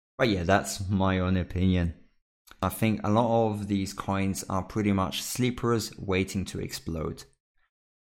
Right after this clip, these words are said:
I'm super bullish about the next project, and that is Moonbeam. Now, Moonbeam is basically an Ethereum clone running on a Polkadot parachain.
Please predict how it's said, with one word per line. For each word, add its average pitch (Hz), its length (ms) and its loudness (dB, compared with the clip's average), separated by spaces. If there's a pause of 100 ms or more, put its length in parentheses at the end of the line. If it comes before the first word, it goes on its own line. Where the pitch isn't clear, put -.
(260)
I'm 107 100 0
super 151 400 0
bullish 113 380 0
about 101 260 0
the 95 80 0
next 98 280 0
project, 98 540 -2
and 92 120 -4
that 92 200 -4
is 87 440 -4
Moonbeam. 90 1000 4 (260)
Now, 90 140 -6
Moonbeam 123 560 4
is - 140 -6
basically 196 500 -4
an 107 200 0
Ethereum 101 640 0
clone 117 480 2
running 98 360 4
on 92 200 0
a 90 80 -2
Polkadot 90 760 -4
parachain. 92 800 0